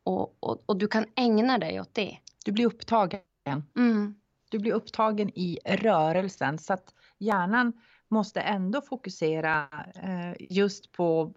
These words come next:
Speaker 2: här och nu. Eh, att bara vara och att faktiskt fixa och sitta f-, i tre eller fem eller sex minuter, vad man nu ska göra, i den där positionen. Och där i händer det grejer. Och jag tänker ju alltid,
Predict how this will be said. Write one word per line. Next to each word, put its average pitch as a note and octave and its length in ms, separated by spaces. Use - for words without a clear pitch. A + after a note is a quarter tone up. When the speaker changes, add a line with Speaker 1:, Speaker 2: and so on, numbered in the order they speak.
Speaker 2:
här F#3+ 280
och E3+ 80
nu. D#3+ 220
Eh, D#3+ 600
att G3 180
bara F3 240
vara D3 480
och - 180
att E3 120
faktiskt D#3+ 360
fixa - 340
och A#3 80
sitta - 340
f-, B3+ 260
i F3+ 220
tre E3 240
eller D#3 140
fem D#3 280
eller D3+ 120
sex D3+ 300
minuter, C#3+ 340
vad D3 160
man C#3 120
nu A2+ 80
ska - 180
göra, C#3+ 340
i E3 200
den D3 180
där C#3 140
positionen. G3+ 800
Och - 320
där G3+ 500
i D#3 120
händer C#3+ 340
det D#3+ 80
grejer. F3+ 500
Och - 240
jag C4+ 260
tänker F#3 340
ju F3 80
alltid, F3+ 580